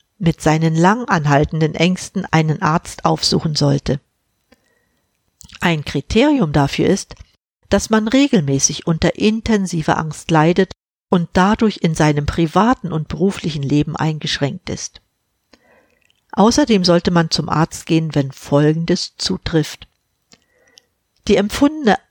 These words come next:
Angst ist extrem ausgeprägt, wie man sie bisher noch nicht erlebt hat. Es kommt immer häufiger zu Situationen, die Angst bereiten,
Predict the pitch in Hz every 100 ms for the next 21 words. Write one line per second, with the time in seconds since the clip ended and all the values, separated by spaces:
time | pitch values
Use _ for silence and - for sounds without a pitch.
0 | _ 208 180 240 - - - _ _ _
1 | _ 208 - 240 - - - 220 240 233
2 | - 214 - - - - 135 - - -
3 | _ - 180 185 180 190 180 _ 240 -
4 | 247 226 139 151 160 - 165 143 143 -
5 | - 113 - _ _ _ _ - 185 -
6 | 233 214 - 302 285 208 208 233 165 165
7 | 180 156 170 175 170 - 185 185 180 175
8 | - 202 220 - 156 139 147 -